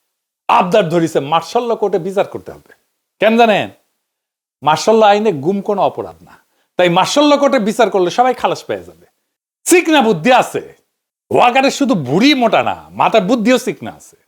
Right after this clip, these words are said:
কর্নেল ফারুক, মেজর ডালিমকে মার্শাল ল কোর্টে বিচার করা হয়েছিল। অপরাধ করলে বিচার হবে বাংলাদেশের আইনে। গত পনেরো বছরে সেনাবাহিনীর মরাল কি ঘুমাইতেছিল? ওয়াকার জানে কই তার বিপদ, তাই সে আমাদের পিছে তার কুত্তা আর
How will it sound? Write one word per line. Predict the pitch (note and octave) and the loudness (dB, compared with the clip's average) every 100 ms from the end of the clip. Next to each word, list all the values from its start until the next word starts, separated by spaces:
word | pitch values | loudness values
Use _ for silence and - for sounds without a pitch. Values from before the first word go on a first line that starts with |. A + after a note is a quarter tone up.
| _ _ _ | _ _ _
কর্নেল | F3 G3 A#3+ | 0 2 2
ফারুক, | A3+ G3+ G#3+ - - - | 2 2 4 2 -4 -6
মেজর | D3 F#3+ | -2 -2
ডালিমকে | D3+ E3 E3+ D#3 | 2 2 2 0
মার্শাল | C#3+ C3+ - F3 | 0 0 0 0
ল | F3 | 0
কোর্টে | F3+ E3 | -2 -4
বিচার | D3+ D3+ | -4 -2
করা | D3 C3 | 0 -2
হয়েছিল। | B2 - B2 A#2+ - _ _ _ _ - | -2 -6 -6 -6 -10 _ _ _ _ -4
অপরাধ | F#3 G#3 A#3+ C4 C4 | 0 2 4 2 2
করলে | C#4 C4+ C#4 | 0 0 0
বিচার | C4 - A3+ | 0 0 0
হবে | F#3+ F3+ | 2 0
বাংলাদেশের | E3+ E3+ F3 D#3 - F#3+ | -2 -2 -2 -4 -2 2
আইনে। | E3 C#3 A2 E2 _ _ _ - | 2 0 -4 -16 _ _ _ -4
গত | E3+ G#3 G#3+ | -2 0 0
পনেরো | C#4 D4 C4 | 2 4 4
বছরে | A#3+ - C#4 C4 | 2 0 -2 0
সেনাবাহিনীর | - G#3+ G3+ G#3 A3+ | -2 0 0 0 -2
মরাল | E3 F#3 G#3 | 0 0 0
কি | G3 | -4
ঘুমাইতেছিল? | A#2+ A#2+ D#3+ G3+ - C4 D4+ - _ _ _ _ _ - | -6 -6 -4 -4 -6 -10 -10 -12 _ _ _ _ _ 0
ওয়াকার | F3 G3 E3+ | 2 2 0
জানে | C#3+ D#3 D3 G#2+ F#2+ | 2 0 -2 -6 -6
কই | C#3+ | -6
তার | C#3 B2 | -2 -4
বিপদ, | A#2 - A2 _ _ _ _ _ | -4 -12 -16 _ _ _ _ _
তাই | G#3+ A3 | 0 0
সে | C4+ | 2
আমাদের | B3 G3 A3+ A#3+ | 0 2 2 0
পিছে | - A#3 B3 | -2 -2 0
তার | G#3+ | 0
কুত্তা | - A#3+ - | -4 -14 -2
আর | E3+ | 2